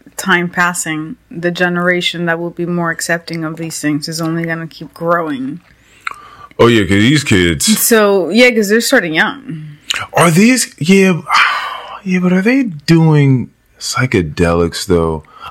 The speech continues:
Speaker 2: I really feel like
Speaker 1: But you're
Speaker 2: pills or
Speaker 1: exposed, I think you're exposed to a lot more content that, that has to do with that than we ever were. And especially our
Speaker 2: Well,
Speaker 1: parents.
Speaker 2: yeah, yeah, that's for sure.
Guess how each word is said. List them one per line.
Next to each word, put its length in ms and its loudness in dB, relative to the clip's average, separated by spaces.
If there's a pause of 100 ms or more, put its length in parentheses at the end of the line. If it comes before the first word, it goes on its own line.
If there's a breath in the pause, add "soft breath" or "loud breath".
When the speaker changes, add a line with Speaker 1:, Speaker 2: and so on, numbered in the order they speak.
(100)
Speaker 2:
I 80 4
really 280 4
feel 260 2
like 160 4
Speaker 1:
But 100 4
you're 160 4
Speaker 2:
pills 720 4
or 60 4
Speaker 1:
exposed, 400 2
I 100 2
think 220 0
you're 100 2
exposed 580 -2
to 120 2
a 20 2
lot 260 0
more 140 -6
content 800 -6 (140)
that, 320 -4
that 80 0
has 300 -6
to 80 -10
do 160 -8
with 200 -6
that 240 -2
than 180 -6
we 160 -2
ever 240 -6
were. 280 -12 (640)
And 120 -2
especially 640 -2
our 120 4
Speaker 2:
Well, 100 4
Speaker 1:
parents. 120 0
Speaker 2:
yeah, 320 4
yeah, 440 2
that's 260 -2
for 140 -4
sure. 440 -4